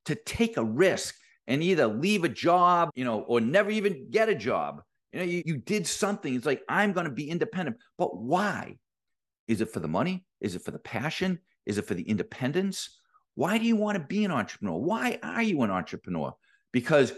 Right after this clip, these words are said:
you love what you do, you're following this passion, which is great. I think following the passion is amazing.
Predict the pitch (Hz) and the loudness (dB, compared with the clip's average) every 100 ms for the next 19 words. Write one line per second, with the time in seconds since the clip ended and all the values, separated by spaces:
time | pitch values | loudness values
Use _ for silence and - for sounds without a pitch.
0 | - - 131 107 139 156 123 113 - 185 | -8 -2 2 4 2 2 2 0 2 2
1 | 131 - - 123 151 175 123 90 - - | 0 -2 0 2 2 -2 -4 -6 -12 -12
2 | 220 104 151 - 226 226 - _ _ _ | -4 -4 -4 -2 0 0 -4 _ _ _
3 | - 190 170 113 - 123 208 - - 107 | 0 2 2 -2 -2 0 0 -2 -4 -6
4 | 156 143 - 160 202 147 - 165 170 143 | -4 -6 -6 -4 -2 -4 -6 -8 -8 -6
5 | 127 113 143 208 135 73 | -2 0 2 0 0 -6